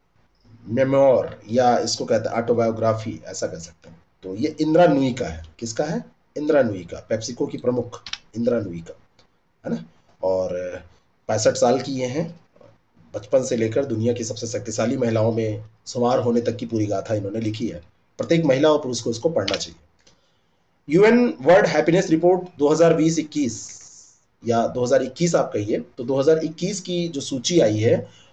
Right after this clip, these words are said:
उसमें भारत का स्थान क्या है? UN World Happiness Report, तो इसमें भारत का स्थान है एक सौ उनतालीस, भारत का स्थान है हंड्रेड थर्टी नाइन।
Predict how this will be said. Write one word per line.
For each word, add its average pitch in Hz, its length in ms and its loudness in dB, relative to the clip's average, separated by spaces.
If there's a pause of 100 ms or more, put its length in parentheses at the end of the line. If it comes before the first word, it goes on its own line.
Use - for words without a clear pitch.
(100)
उसमें 170 240 2
भारत 160 280 2
का 160 100 4
स्थान 123 300 0
क्या 92 160 -6
है? - 140 -14 (1200)
UN 160 360 6
World 143 220 4
Happiness 120 600 0
Report, 90 400 -10 (400)
तो 90 80 -12
इसमें 151 280 0
भारत 131 300 2
का 117 80 4
स्थान 107 300 -4
है 214 280 -4 (160)
एक 135 200 -2
सौ 165 300 0 (240)
उनतालीस, 143 560 0 (240)
भारत 117 260 -2
का 139 60 6
स्थान 113 320 0
है 240 180 -4 (160)
हंड्रेड 107 320 -2
थर्टी - 240 -2
नाइन। 98 220 -6